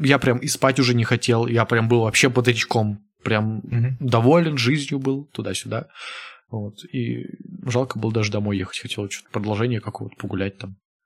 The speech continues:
Speaker 1: что-то такое. М, вот, но она мне сделала общий массаж. А, про то,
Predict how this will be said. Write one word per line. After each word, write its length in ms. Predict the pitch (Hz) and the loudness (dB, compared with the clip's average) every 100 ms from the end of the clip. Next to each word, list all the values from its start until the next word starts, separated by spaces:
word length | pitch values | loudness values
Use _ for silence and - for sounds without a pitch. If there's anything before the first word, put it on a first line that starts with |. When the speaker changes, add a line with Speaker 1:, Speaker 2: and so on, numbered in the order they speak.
| _ | _
Speaker 1:
что-то 220 | - - | -14 -10
такое. 360 | 107 110 107 104 _ _ _ _ _ _ _ _ _ | -12 -10 -14 -18 _ _ _ _ _ _ _ _ _
М, 420 | 127 123 117 117 - _ | 2 4 2 -2 -6 _
вот, 260 | 104 95 139 | -6 -2 0
но 80 | |
она 120 | 147 143 | 0 2
мне 120 | 127 | 0
сделала 320 | 120 127 107 | 2 0 0
общий 220 | 120 - | -2 0
массаж. 460 | 123 123 208 240 - - - - - - - - - | 0 0 -2 -2 -6 -10 -16 -14 -14 -14 -16 -14 2
А, 1080 | 123 127 123 123 120 117 110 104 110 110 - _ _ _ - | 4 6 6 6 4 2 2 2 -2 -4 -10 _ _ _ 2
про 180 | 139 | 2
то, 480 | 151 208 165 113 104 | 6 6 6 4 -2